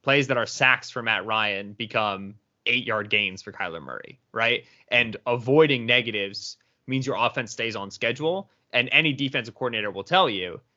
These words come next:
the whole goal is to just knock your offense off schedule so that they can try to win third down. Like, once you get to, like, second and five,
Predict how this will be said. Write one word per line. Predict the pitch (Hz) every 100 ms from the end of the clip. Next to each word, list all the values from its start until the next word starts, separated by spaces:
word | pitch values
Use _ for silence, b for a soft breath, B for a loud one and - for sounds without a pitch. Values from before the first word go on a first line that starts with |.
| _ -
the | 120
whole | 175 170
goal | 135 139 135
is |
to | 131
just | 117 -
knock | 120 110
your | 131
offense | 107 110 110 -
off | 127 123
schedule | - 110 101 80
so | - 123
that | 113
they |
can | 117
try | 113 127
to | 113
win | 113 107
third | 113 101 95
down. | 101 87 92
Like, | 104
once | 131 143 175
you |
get | 135 131 131
to, |
like, | 120 110
second | - 117 -
and | 113 104
five, | 101 98 107 139 143